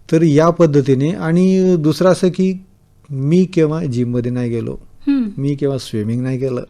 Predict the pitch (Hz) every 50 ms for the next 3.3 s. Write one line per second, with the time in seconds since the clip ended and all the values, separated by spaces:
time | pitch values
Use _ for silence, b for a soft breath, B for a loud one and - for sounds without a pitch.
0 | _ - - - 135 131 127 139 135 139 127 - 127 127 120 - 139 139 135 135
1 | - 123 113 98 92 92 101 - - - - _ - b b b b _ 151 175
2 | 170 - 143 135 - 190 170 - 147 131 123 120 117 117 113 - - 110 113 -
3 | - - 170 - _